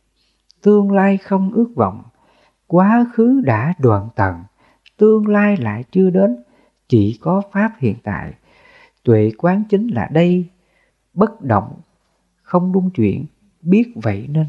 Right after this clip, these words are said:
tu tập. Nghĩa là những cái chuyện vui buồn gì quá khứ á, Phật nói nó đã đoạn tận rồi, nó sinh diệt rồi.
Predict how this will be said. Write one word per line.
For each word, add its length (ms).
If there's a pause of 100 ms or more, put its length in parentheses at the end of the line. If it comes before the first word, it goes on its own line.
tu 180
tập. 180 (1200)
Nghĩa 180
là 420 (1080)
những 180
cái 220
chuyện 300
vui 200
buồn 260
gì 120
quá 160
khứ 400
á, 60 (720)
Phật 200
nói 220
nó 200
đã 380
đoạn 360
tận 220
rồi, 340 (1120)
nó 160
sinh 300
diệt 220
rồi. 360